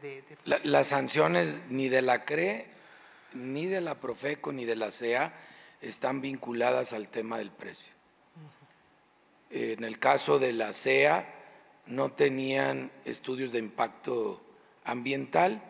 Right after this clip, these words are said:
Speaker 2: y había algunas consideraciones de las normas de seguridad, que por cierto esto se hace de manera coordinada con el gobierno local, que no se estaban cumpliendo.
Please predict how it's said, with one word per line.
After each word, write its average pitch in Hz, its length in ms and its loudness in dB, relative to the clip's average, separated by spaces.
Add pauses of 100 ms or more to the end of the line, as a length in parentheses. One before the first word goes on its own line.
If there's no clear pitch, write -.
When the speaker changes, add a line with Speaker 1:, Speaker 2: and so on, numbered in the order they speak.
(540)
Speaker 2:
y 131 200 2
había 131 380 6
algunas 135 580 0
consideraciones 120 1040 0
de 117 120 0
las 110 180 -6
normas 123 380 -2
de 110 100 -2
seguridad, 117 800 0 (460)
que - 80 -8
por 110 240 -4
cierto 123 340 -2
esto 120 220 -10
se 117 160 -2
hace 113 240 -2
de 110 80 2
manera 107 400 -2
coordinada 107 640 -2 (260)
con 110 160 -14
el 104 100 -12
gobierno 110 760 -4 (380)
local, 151 640 2 (580)
que 131 140 0
no 131 140 -2
se 135 100 -2
estaban 120 840 4 (180)
cumpliendo. 135 720 0